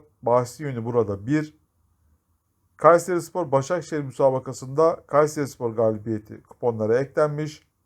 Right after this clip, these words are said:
Sassuolo Monza'da Sassuolo galibiyeti iddiacılar tarafından tercih edilmiş. Fulham Chelsea'de Chelsea galibiyeti kuponlarda işaretlenmiş. Torino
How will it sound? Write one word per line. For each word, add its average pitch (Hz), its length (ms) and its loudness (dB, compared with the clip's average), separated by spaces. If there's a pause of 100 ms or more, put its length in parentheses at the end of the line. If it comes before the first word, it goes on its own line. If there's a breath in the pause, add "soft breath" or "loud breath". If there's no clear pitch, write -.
(720)
Sassuolo 165 640 4
Monza'da 156 580 2
Sassuolo 143 520 -2
galibiyeti 117 800 -2
iddiacılar 127 540 -2
tarafından 110 520 -2
tercih 127 380 -2
edilmiş. 139 480 -8 (1000)
Fulham 180 360 4
Chelsea'de 165 580 4
Chelsea 147 340 0
galibiyeti 117 500 0
kuponlarda 117 640 -6
işaretlenmiş. 139 920 -4 (920)
Torino 170 580 6